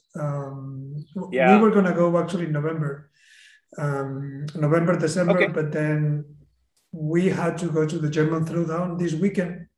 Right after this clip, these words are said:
Speaker 1: It was a little
Speaker 2: Yep.
Speaker 1: bit of a rush, um, forced decision, kind of, because we had paid the,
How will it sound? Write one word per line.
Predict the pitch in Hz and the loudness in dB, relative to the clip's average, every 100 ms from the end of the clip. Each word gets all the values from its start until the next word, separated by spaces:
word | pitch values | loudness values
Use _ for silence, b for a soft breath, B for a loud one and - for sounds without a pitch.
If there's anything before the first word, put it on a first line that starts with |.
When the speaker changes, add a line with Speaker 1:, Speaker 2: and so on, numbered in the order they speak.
| _ _ _ _ _ _ _ | _ _ _ _ _ _ _
Speaker 1:
It | 185 | -2
was | 156 156 | 0 2
a | |
little | 156 135 | 2 6
Speaker 2:
Yep. | 139 | 6
Speaker 1:
bit | 170 | 4
of | 160 | 2
a | 151 | -2
rush, | 151 151 151 - - 156 | 4 4 4 -2 -8 -12
um, | 160 147 139 139 135 135 127 b b b b b _ | -6 -4 -2 -4 -6 -8 -12 b b b b b _
forced | - - - 175 185 - - 196 | -20 -8 2 4 4 0 -6 -8
decision, | 156 160 208 208 214 208 214 | -4 0 4 6 6 2 2
kind | - 180 190 | -2 2 2
of, | 170 | 2
because | 156 147 | -2 -4
we | 151 147 | -4 -4
had | 160 160 - | -2 -4 -2
paid | 165 165 160 | -2 0 0
the, | 151 147 | -2 -2